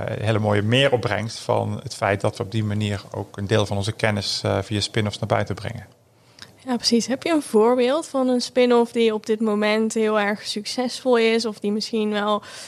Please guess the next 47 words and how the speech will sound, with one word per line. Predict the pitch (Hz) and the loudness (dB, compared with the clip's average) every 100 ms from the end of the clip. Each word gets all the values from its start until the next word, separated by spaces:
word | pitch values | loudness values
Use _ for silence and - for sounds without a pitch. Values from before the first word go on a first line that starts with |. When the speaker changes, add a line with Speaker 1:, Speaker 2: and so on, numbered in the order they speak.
| - | -20
Speaker 2:
ja, | - 208 | -8 -6
een | 196 | -4
beetje | 208 - 214 | -6 -4 -4
symbool | 208 226 220 220 254 | -2 2 2 6 4
kan | 277 240 | 4 0
staan | 226 240 220 226 | 0 0 0 0
voor, | 226 214 214 214 - | -2 -2 -2 -4 -6
voor | 226 | -4
hoe | 220 | -2
dit | 208 208 | -2 -4
gaat | - 226 277 | -4 -4 -4
bij | 269 | -6
T | 262 | -2
N | 254 247 | -2 0
O? | 254 359 403 _ _ _ _ _ _ _ _ _ _ _ | -2 -6 -14 _ _ _ _ _ _ _ _ _ _ _
Speaker 1:
Ehm, | 143 147 156 160 156 - _ | 2 4 4 2 0 -8 _
ja, | 127 139 151 147 - - - | 0 2 4 2 -2 -18 -12
om | 135 127 | -6 -2
dan | 127 | 0
één | 147 | -2
specifiek | - 147 - 139 | -2 -4 -4 -6
te | 143 | -6
noemen | 139 139 | -4 -4
die | 131 | -2
heel | 123 139 | 0 0
succesvol | - - 160 - 143 | 0 -2 -2 0 2
is, | 147 - - | 2 2 -4
vind | 127 - | -12 -8
ik | 123 | 0
altijd | 123 127 - | 0 0 -6
gevaarlijk, | 113 127 131 127 | 0 2 2 -4
want | 120 | -12
dan | 117 | -12
doe | 123 | -10
ik | 120 | -6
er | - | -4
anderen | 135 107 | -4 -6
tekort, | - 190 233 - | 0 2 2 0
hè? | 180 233 | -2 -2
Speaker 2:
Mhm. | 220 233 381 - 254 | -2 -6 -8 -6 -2
Speaker 1:
Dus | 247 240 | -2 0
dat | - 123 | 0 0
even | 120 113 120 | -2 -2 -2
met | 123 | -2
die | 139 | -2
nuancering | 131 123 117 135 127 117 | 0 0 0 2 2 0
erbij. | 113 131 151 | 0 0 0